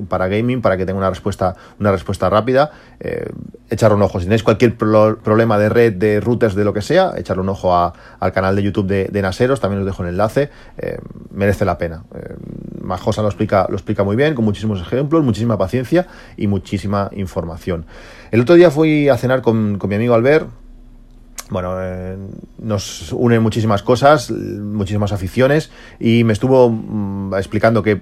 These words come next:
qué podcast, qué podcast, eh, escucha. Me gusta mucho hacerlo cuando voy a hablar co-, a cenar con alguien o a comer con alguien. Me gusta, pues, que me enseñe su, su podcatcher, a ver qué, qué podcast diferentes escuche, escucha y que me los explique, que, por qué escucha ese podcast, qué le aporta a él.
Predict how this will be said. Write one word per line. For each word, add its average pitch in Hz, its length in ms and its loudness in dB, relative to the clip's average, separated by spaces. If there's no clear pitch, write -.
qué 104 100 0
podcast, 98 580 0
qué 98 320 2
podcast, 95 460 -2
eh, 90 340 -2
escucha. 135 520 0
Me 92 80 0
gusta 107 200 2
mucho 107 200 0
hacerlo 110 240 2
cuando 95 180 0
voy 95 80 0
a 95 60 2
hablar 95 260 2
co-, 98 220 0
a 92 140 2
cenar 95 260 -4
con 95 140 -4
alguien 95 280 -2
o 92 260 2
a 92 80 -6
comer 98 200 -2
con 95 120 -2
alguien. 95 220 -2
Me 92 100 -4
gusta, 95 340 -2
pues, 90 160 -8
que 92 120 -6
me 90 80 -4
enseñe 95 400 -4
su, 98 320 -2
su - 200 -6
podcatcher, 101 540 0
a 95 60 2
ver 104 100 0
qué, 98 400 -2
qué 107 80 -2
podcast 98 400 -2
diferentes 95 400 -4
escuche, 98 540 -4
escucha 110 320 -2
y - 20 0
que 101 80 -4
me 101 60 -2
los 92 100 -4
explique, 113 480 -4
que, 90 280 -6
por 95 260 0
qué 117 60 2
escucha 110 260 -2
ese 90 140 -4
podcast, 104 340 -4
qué 104 100 -2
le 98 60 2
aporta 92 540 0
a 104 100 4
él. 131 120 -2